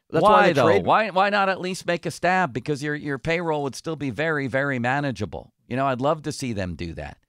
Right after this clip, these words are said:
Speaker 1: Jordan
Speaker 2: But
Speaker 1: Montgomery would probably make more sense.
Speaker 2: But, yeah, failing that, bring in, bring in, like, a bona fide starter. Having said that, the, the discussion is, is, is so much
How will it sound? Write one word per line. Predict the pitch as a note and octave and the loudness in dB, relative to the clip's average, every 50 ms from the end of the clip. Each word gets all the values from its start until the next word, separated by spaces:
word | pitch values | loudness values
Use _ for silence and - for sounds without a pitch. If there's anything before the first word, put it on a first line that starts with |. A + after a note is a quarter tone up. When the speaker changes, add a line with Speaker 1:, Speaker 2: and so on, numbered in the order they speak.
| _ _ - | _ _ -4
Speaker 1:
Jordan | - D#3+ E3+ E3+ E3 | -2 0 2 4 4
Speaker 2:
But | D3+ | 2
Speaker 1:
Montgomery | C#3 B2 - B2+ B2+ B2+ B2 A#2+ | 2 2 0 -2 0 0 -2 -2
would | A#2 - | -2 -2
probably | - A#2 A2+ A2 | -2 -2 -2 -2
make | G#2 - | -4 -6
more | G2+ G#2 - | -8 -12 -14
sense. | - - - F2+ - - - _ _ _ _ _ _ _ _ | -12 -12 -12 -14 -14 -20 -20 _ _ _ _ _ _ _ _
Speaker 2:
But, | - - - | -12 -10 -6
yeah, | F#3+ G#3+ G#3 D3+ | -2 0 0 0
failing | - - - E3 F#3+ G3 F#3+ E3 C3+ A#2 A2 | -2 -2 -2 -2 -2 -2 -2 -2 -2 0 0
that, | A#2+ D3+ E3 D3 C#3+ - - | 2 2 2 0 -2 -2 -4
bring | C3 D3 E3+ F3 | -4 -2 -2 -2
in, | D#3 A#2 G2 - - _ - | -4 -4 -6 -8 -12 _ -6
bring | C3 C#3+ F3+ F#3+ | -6 -6 -4 -4
in, | F#3 D#3+ B2+ C3 - _ _ _ _ A#2+ | -4 -6 -6 -8 -10 _ _ _ _ _
like, | B2+ C3+ A2 - | -8 -8 -8 -6
a | - F#2+ F2+ | -8 -8 -8
bona | D2+ - G#2+ B2+ C#3+ D3 C3+ | -4 -2 -2 -2 -2 -2 -4
fide | - - G#2+ G2 F#2 F2+ F2+ - _ _ _ _ | -4 -2 -2 0 -2 -2 -6 -8 _ _ _ _
starter. | - - - - A#2 A#2+ E3 F3 C#3+ E2 G#1 _ _ _ _ _ _ _ _ _ _ _ _ _ _ _ _ _ _ _ _ _ _ _ _ _ _ _ _ _ _ _ _ _ _ _ _ _ - | -18 -12 -8 -6 -4 -2 -2 -2 -2 -4 -8 _ _ _ _ _ _ _ _ _ _ _ _ _ _ _ _ _ _ _ _ _ _ _ _ _ _ _ _ _ _ _ _ _ _ _ _ _ -4
Having | - C3+ C3+ C3+ C3 A#2 - | -2 -2 0 0 -2 -4 -4
said | - - F3+ F#3+ F3 C#3+ | -4 -2 -2 -2 -2 0
that, | C3 A2 G#2+ A#2 - _ _ | 0 0 0 -2 -4 _ _
the, | - B2 - | -8 -8 -6
the | - A#2 A2+ | -6 -6 -4
discussion | F#2+ A2+ G#2+ - - - D3 F3 - - C#3 B2+ A2+ | -4 -4 -6 -4 -4 -2 -2 -2 -2 -4 -6 -6 -6
is, | A#2 B2+ - - | -6 -8 -8 -8
is, | A2+ G#2+ G#2+ A2 - - | -8 -8 -8 -10 -12 -14
is | - G#2+ F#2+ F2+ | -12 -12 -12 -12
so | - - - - - F3 F3+ F3 D#3 A2+ F#2 E2+ - - - _ - | -12 -14 -16 -10 -6 -2 -2 0 0 -2 -4 -6 -10 -14 -18 _ -10
much | - B2 C#3 C#3 A#2+ - - - - - | -6 -2 -2 -2 -2 -4 -10 -20 -20 -20